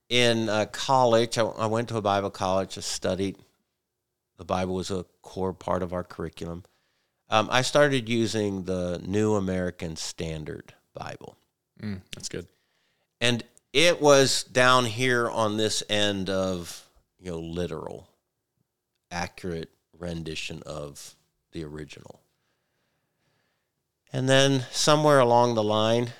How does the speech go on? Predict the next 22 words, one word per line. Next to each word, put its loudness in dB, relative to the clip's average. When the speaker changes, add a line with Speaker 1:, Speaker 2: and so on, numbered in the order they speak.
Speaker 1:
um, 0
I 4
got 4
introduced -2
to, -6
uh, -10
the -10
New -6
International -8
Version. -16
And 0
I 6
found 4
it -4
to -6
be 2
a 4
really 2
nice 0
kind -2
of 0
middle -2